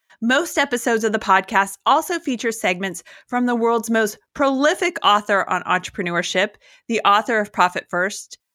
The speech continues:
The Pumpkin Plan, Surge, Toilet Paper Entrepreneur, Clockwork, and his newest book,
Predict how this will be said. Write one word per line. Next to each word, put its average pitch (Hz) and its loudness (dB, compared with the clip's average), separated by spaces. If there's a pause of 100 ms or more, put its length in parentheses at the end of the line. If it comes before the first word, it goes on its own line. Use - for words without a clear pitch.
The 247 -2
Pumpkin 226 -2
Plan, 170 -4 (260)
Surge, 196 0 (300)
Toilet 262 0
Paper 208 0
Entrepreneur, 180 0 (300)
Clockwork, 240 2
and 214 0
his 202 -2
newest 233 -2
book, 180 -2